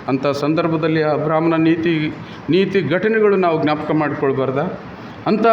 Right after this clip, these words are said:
ಸಂದರ್ಭದಲ್ಲಿ ಆ ಅಬ್ರಾಮನು ಏನು ಮಾಡ್ತಾನೆ? ಓಡಿ ಹೋಗ್ತಾನೆ, ಒಂದಿಷ್ಟು ಹಿಟ್ಟು ತೊಗೊಂಡು ಹೋಗಿ ಆತನ ಹೆಂಡತಿಗೆ ಸಾರಳಿಗೆ ಕೊಡ್ತಾನೆ. "ಹೋಗು ಬೇಗನೆ, ಅಲ್ಲಿ ದೇವದೂತರು ಬಂದಿದ್ದಾರೆ,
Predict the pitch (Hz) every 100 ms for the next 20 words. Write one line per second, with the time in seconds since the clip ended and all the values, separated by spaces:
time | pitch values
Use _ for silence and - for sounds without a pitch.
0 | 220 220 196 196 185 185 180 180 165 160
1 | 185 185 175 175 170 160 170 175 196 -
2 | - - 147 202 196 175 160 160 151 139
3 | 123 - - 147 151 151 175 180 180 175
4 | 175 165 160 156 143 147 147 143 151 139
5 | - 139 143 143 135 123 127 123 123 117
6 | 92 - - - 160 139 117 - 117 156
7 | 156 160 143 113 - - 147 151 156 170
8 | 170 165 160 143 143 143 131 117